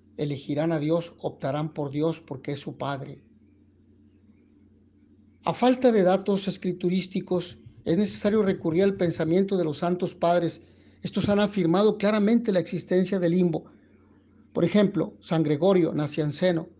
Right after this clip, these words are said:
San Agustín. En general, los padres y teólogos han afirmado la existencia del limbo como lugar y estado de aquellos que,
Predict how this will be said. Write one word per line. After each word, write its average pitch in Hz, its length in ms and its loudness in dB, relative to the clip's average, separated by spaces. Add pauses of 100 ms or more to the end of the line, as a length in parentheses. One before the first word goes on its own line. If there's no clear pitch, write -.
(200)
San 156 200 -2
Agustín. 156 640 -2 (520)
En 170 140 2
general, 185 360 4
los 208 140 2
padres 208 520 0 (120)
y 170 140 -6
teólogos 196 640 2
han 175 160 0
afirmado 185 520 2
la 175 80 4
existencia 185 540 0
del 165 180 0
limbo 185 440 0 (380)
como 160 240 -2
lugar 156 280 0
y 190 120 0
estado 180 420 0
de 165 100 0
aquellos 180 480 -2
que, 151 400 -6